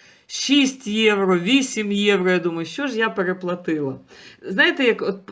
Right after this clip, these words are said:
от перше враження, <laughs> дивишся і думаєш, що це таке? Потім я зрозуміла, що це китайські імітації, як так сказати, а не справжні, е, махоріки прикраси. Вже потім почала роздивлятися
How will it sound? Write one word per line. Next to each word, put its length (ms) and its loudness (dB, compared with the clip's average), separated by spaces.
от 220 -8
перше 340 4
враження, 500 0
<laughs> 20 -2
дивишся 760 4
і 140 2
думаєш, 440 0
що 280 -2
це 140 -6
таке? 280 -8
Потім 300 0
я 100 0
зрозуміла, 560 0
що 200 -6
це 460 0
китайські 800 -2
імітації, 1000 0
як 300 -8
так 140 -20
сказати, 580 -10
а 200 0
не 360 2
справжні, 560 0
е, 100 -10
махоріки 580 4
прикраси. 680 0
Вже 160 4
потім 360 4
почала 420 -2
роздивлятися 840 -2